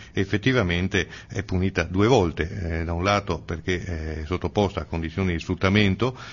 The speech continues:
eh, peraltro condizioni particolarmente qualificate dall'approfittamento dello stato di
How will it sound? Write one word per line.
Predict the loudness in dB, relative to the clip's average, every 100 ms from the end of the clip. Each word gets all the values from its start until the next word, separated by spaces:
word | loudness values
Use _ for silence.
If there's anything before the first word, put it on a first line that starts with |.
| -8
eh, | -6 -4 -4 -2 -2 -2 -4 -6
peraltro | -2 2 2 2 -2
condizioni | -4 -4 -2 0 -2
particolarmente | -2 -2 -2 0 0 0 0
qualificate | 0 -2 0 2 4 4 2
dall'approfittamento | 2 0 -2 -4 -2 -4 0 2 4 4 2 -2 -4
dello | -4 -2 -2 -2
stato | 2 2 2 -2
di | -2 -4